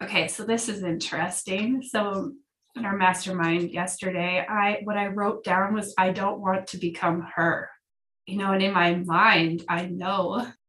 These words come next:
like, I'm not separate, that there's not another person, and I've, my cells have changed, but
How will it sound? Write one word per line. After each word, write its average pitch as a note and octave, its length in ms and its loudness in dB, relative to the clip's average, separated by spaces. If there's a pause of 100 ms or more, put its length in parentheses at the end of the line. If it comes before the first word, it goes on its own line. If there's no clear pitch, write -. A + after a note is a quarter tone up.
like, A#3 240 -6
I'm G3+ 240 4
not G3 240 0
separate, F3+ 440 2
that F#3 280 2
there's C#4 220 0
not F3 260 2
another E3+ 360 -2
person, F3+ 500 -2
and F3+ 120 2
I've, E3+ 260 2 (220)
my F3+ 140 -10
cells A#3 540 2
have E3+ 200 -4
changed, - 720 -4 (280)
but G3+ 220 -4